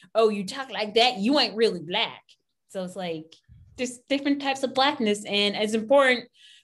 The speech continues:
I guess, as Black people, we should probably travel around the world to realize Blackness is not just one shade. Like, if you only spend,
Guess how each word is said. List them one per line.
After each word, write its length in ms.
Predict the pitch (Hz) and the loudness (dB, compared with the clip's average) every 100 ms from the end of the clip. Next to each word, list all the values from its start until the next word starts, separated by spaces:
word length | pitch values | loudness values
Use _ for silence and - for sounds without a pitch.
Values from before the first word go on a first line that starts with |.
| - | -2
I 180 | 214 208 | 2 4
guess, 220 | 202 220 | 4 2
as 140 | 220 214 | 2 -2
Black 320 | 208 220 226 | 0 0 0
people, 160 | 220 | -4
we 80 | 208 | -6
should 160 | 202 185 | -6 -4
probably 260 | 220 208 | -2 -2
travel 640 | 190 - 214 214 233 247 226 | -2 -4 0 0 2 0 0
around 240 | 208 202 196 | -4 -4 -6
the 80 | |
world 340 | 180 196 208 214 | -4 0 0 -2
to 60 | |
realize 420 | 196 202 196 190 180 | -4 -2 -2 -2 -6
Blackness 560 | - 202 208 214 196 196 | -8 -2 0 -2 -8 -10
is 60 | |
not 180 | 196 190 | -8 -8
just 180 | 190 175 | -6 -6
one 220 | 180 185 | -4 -4
shade. 380 | 180 294 330 262 | 0 2 4 4
Like, 200 | 202 190 | 2 0
if 140 | 190 208 | -2 0
you 100 | 214 | 2
only 160 | 208 196 | 2 -4
spend, 560 | - 196 190 190 180 | -6 -4 -2 -4 -6